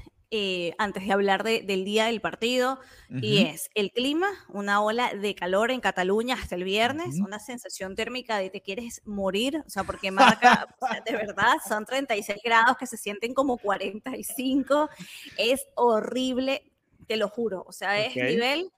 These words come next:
Speaker 1: nivel, vi a una persona desmayada. A ese
Speaker 2: Sí.
Speaker 1: nivel, te lo
Speaker 2: Sí,
Speaker 1: juro,
Speaker 2: sí,
Speaker 1: o
Speaker 2: sí.
Speaker 1: sea, recibiendo y dije, "Cuidado, en diez minutos seré yo en esa ambulancia",
Speaker 2: <laughs>
Speaker 1: porque, eh, de verdad es un, es un calor que te hace sentir mal.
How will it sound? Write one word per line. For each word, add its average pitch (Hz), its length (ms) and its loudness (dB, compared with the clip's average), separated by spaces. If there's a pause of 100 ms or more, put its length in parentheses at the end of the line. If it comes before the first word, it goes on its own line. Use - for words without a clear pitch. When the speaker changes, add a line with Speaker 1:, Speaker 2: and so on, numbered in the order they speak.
(240)
Speaker 1:
nivel, 240 340 4
vi 254 120 2
a 214 60 4
una 247 140 0
persona 233 380 -4
desmayada. 175 580 -4 (380)
A 214 160 0
ese 220 180 0
Speaker 2:
Sí. 262 40 0
Speaker 1:
nivel, 175 420 -10
te 202 100 -4
lo 196 80 0
Speaker 2:
Sí, - 120 -4
Speaker 1:
juro, 196 160 0
Speaker 2:
sí, 180 40 -6
Speaker 1:
o - 20 -4
Speaker 2:
sí. 202 80 -4
Speaker 1:
sea, 185 320 -2
recibiendo 233 640 0
y 262 100 -6
dije, 240 340 -4
"Cuidado, 240 440 2
en 254 120 0
diez 233 120 -4
minutos 247 340 -4
seré 190 240 -4
yo 226 140 2
en 240 80 0
esa - 180 0
ambulancia", 294 840 2
Speaker 2:
<laughs> - 400 -10
Speaker 1:
porque, - 380 -6
eh, 226 160 2
de 214 120 0
verdad 190 300 0
es 269 120 -2
un, 196 200 -14
es 214 80 -8
un 226 120 -10
calor 214 320 0
que 240 100 -6
te 202 80 -10
hace 220 120 -6
sentir 190 380 -6
mal. 180 180 -6